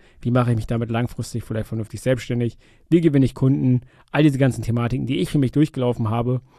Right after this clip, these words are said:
damit ich heute halt da stehe, wo ich stehe mit meinen, äh, Unternehmen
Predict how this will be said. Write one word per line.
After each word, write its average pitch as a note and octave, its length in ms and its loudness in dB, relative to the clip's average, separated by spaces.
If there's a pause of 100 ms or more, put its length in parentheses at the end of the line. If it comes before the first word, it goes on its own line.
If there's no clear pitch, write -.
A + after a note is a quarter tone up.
(300)
damit B2 220 0
ich D#3 200 0
heute D3 280 4
halt B2+ 320 0
da B2 220 0
stehe, A#2+ 300 -2
wo C3 100 0
ich B2+ 80 -4
stehe B2+ 220 -4
mit A#2+ 80 -6
meinen, A#2+ 280 -2 (380)
äh, A#2 140 -4
Unternehmen B2 640 2